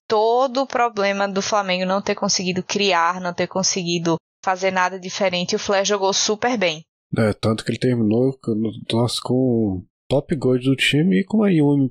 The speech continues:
Speaker 2: pongada nele, a Zero fica forte demais, mano. Se deixar passar muito tempo, fi-, fica fortíssimo, viu? Sai, é, é, é dash pra um lado, aí dá cura, dá mais, mais velocidade, ela vai pulando, na, nossa, na fight toda.
Speaker 1: A gata carrapateira.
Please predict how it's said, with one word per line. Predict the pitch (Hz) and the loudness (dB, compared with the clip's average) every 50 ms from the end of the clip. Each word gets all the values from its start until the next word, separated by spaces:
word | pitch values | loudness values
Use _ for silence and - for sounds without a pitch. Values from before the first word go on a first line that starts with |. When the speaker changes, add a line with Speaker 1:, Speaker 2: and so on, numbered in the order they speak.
| - - | -2 -2
Speaker 2:
pongada | 143 139 127 110 104 110 117 120 113 117 117 | 0 0 2 2 2 2 2 2 2 0 0
nele, | 110 113 131 147 151 | 2 2 2 2 2
a | 147 135 | 2 2
Zero | 117 104 113 131 151 | 2 2 0 0 -2
fica | - - - 156 | -4 -4 -4 -6
forte | - - - 143 143 - - - 127 | -4 -2 0 0 0 0 -2 0 2
demais, | 135 160 180 156 104 95 101 107 110 107 | 2 4 4 2 2 2 0 0 -2 -4
mano. | 95 95 104 120 - - - - - - - - - - 110 98 | -4 -4 -6 -6 -6 -6 -6 -6 -6 -8 -8 -8 -6 -4 -2 -2
Se | - - - | -2 -2 0
deixar | 117 131 127 123 - 139 - | 0 0 2 2 2 0 0
passar | - 165 147 - - 131 | 0 -2 -2 0 0 0
muito | 131 131 120 - - | 0 0 -2 -4 -4
tempo, | - - 127 147 147 - - 135 139 139 - _ - - - - - - - - _ | -2 0 0 0 0 0 0 0 0 0 -2 _ -14 -12 -10 -8 -8 -8 -10 -12 _
fi-, | - - 131 117 | -6 -4 -4 -2
fica | - - 127 - 135 | -2 -2 -2 -4 -4
fortíssimo, | - - - 170 - - - - - 123 131 - 113 101 | -4 -2 -2 -2 -2 -2 -4 0 0 0 0 0 0 -2
viu? | 92 104 101 - _ _ | 0 -2 -4 -6 _ _
Sai, | - - - 120 131 147 147 131 | -4 -2 0 2 2 4 4 4
é, | 120 | 4
é, | 117 113 110 110 110 107 98 76 113 | 4 4 4 4 2 2 2 2 0
é | 113 | 0
dash | 101 107 120 127 - | 2 2 2 2 2
pra | - - 120 | 0 -2 0
um | 104 | 0
lado, | 107 110 120 117 101 107 | 2 2 2 2 2 2
aí | 110 117 113 | 2 2 2
dá | 110 107 117 107 | 2 2 0 0
cura, | - - - - 120 117 110 | -2 -2 -2 0 0 2 2
dá | 107 113 | 2 2
mais, | 113 120 113 107 104 85 95 110 110 | 2 0 -2 -2 -6 -8 -8 -6 -2
mais | 110 110 110 101 | 0 0 0 0
velocidade, | 104 113 113 - - 107 92 101 107 117 120 110 104 107 107 | 0 0 0 0 -2 0 0 2 2 4 2 2 2 2 0
ela | 107 | 0
vai | 104 120 135 | 0 0 -2
pulando, | - - - 120 110 110 123 131 123 113 | -4 -4 -2 0 0 2 2 2 2 0
na, | 110 107 104 101 104 - | 0 0 -2 -4 -6 -4
nossa, | - 117 135 - - - | -2 -2 -2 -2 -2 -4
na | 110 95 | -6 -4
fight | - - 143 139 - - - | -2 -2 -2 -2 -2 -4 -2
toda. | 110 120 127 127 - _ _ _ - - | 0 0 0 -2 -6 _ _ _ -4 -2
Speaker 1:
A | 190 196 | -2 0
gata | 196 190 190 190 - 190 | 0 0 -2 0 -2 -4
carrapateira. | - 196 202 196 185 - 196 190 - - 196 180 175 175 170 180 185 | -4 -2 -4 -4 -2 -2 -4 -4 -2 -2 -2 0 0 0 0 -2 -2